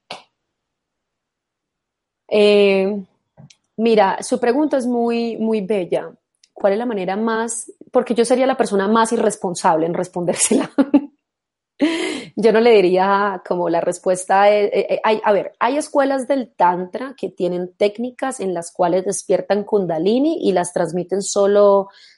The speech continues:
de voz a voz porque dicen que la nes-, despertar la energía kundalini es muy peligroso y puede hacer daño.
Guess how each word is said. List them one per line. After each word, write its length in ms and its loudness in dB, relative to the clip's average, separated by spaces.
de 200 4
voz 260 4
a 60 2
voz 400 2
porque 360 -4
dicen 460 -4
que 120 -4
la 140 -6
nes-, 240 -8
despertar 600 -2
la 100 0
energía 480 -2
kundalini 760 0
es 160 -6
muy 220 -2
peligroso 540 -2
y 20 -8
puede 200 -2
hacer 220 -2
daño. 380 -2